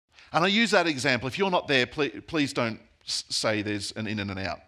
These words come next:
You've misunderstood what I'm saying here, if that's the case, because I believe God is stirring something new,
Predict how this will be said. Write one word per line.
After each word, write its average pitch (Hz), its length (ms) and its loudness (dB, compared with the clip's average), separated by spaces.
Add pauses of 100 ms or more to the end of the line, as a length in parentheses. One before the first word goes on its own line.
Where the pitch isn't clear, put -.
You've 110 200 -8
misunderstood 110 600 -4
what 104 120 -6
I'm 95 100 -6
saying 95 280 -4
here, 90 240 -12 (260)
if - 140 -8
that's - 240 -2
the 107 80 -10
case, - 500 -6
because 110 540 -4 (1200)
I 143 160 6
believe 135 380 0
God 123 220 0
is 110 80 -2
stirring 117 440 -2
something 107 380 -8
new, 104 300 -4